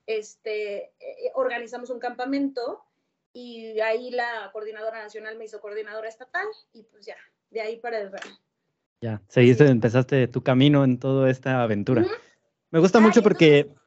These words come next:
Speaker 2: ajá, dime.
Speaker 1: respondiendo, perdóname, respondiendo a tu pregunta,
Speaker 2: Claro.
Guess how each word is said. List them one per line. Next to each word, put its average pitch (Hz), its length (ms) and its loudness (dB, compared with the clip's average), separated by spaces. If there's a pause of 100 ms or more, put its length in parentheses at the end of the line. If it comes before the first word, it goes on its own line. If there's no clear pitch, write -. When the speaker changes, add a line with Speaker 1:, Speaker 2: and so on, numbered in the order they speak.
(140)
Speaker 2:
ajá, 156 220 0
dime. 135 220 2
Speaker 1:
respondiendo, - 120 -8
perdóname, 349 440 -10
respondiendo 320 460 -12
a 339 40 -20
tu 359 100 -18
pregunta, 294 480 -10
Speaker 2:
Claro. 240 200 -8